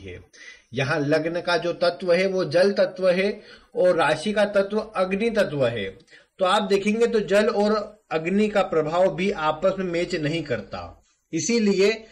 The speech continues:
अन्य लोगों का सहयोग कम मिलता है। यहाँ तो ये भी देखने को मिला कि जब लग्न का स्वामी छठे भाव में हो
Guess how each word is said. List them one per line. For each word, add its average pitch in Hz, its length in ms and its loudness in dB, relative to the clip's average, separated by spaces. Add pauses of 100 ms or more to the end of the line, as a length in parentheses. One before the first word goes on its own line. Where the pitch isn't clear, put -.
(280)
अन्य 220 260 2
लोगों 190 320 2
का 190 140 0
सहयोग 175 500 -2
कम 180 140 2
मिलता 117 440 -6
है। 90 300 -16 (300)
यहाँ 135 300 -4
तो 180 60 -6
ये 175 200 -2
भी 202 140 0
देखने 185 360 -2
को 175 100 -4
मिला 165 280 -2
कि 202 120 -2
जब 196 240 2
लग्न 185 400 0
का 196 120 2
स्वामी 180 320 -2
छठे 165 360 -4
भाव 151 320 0
में 143 80 -4
हो 175 320 -4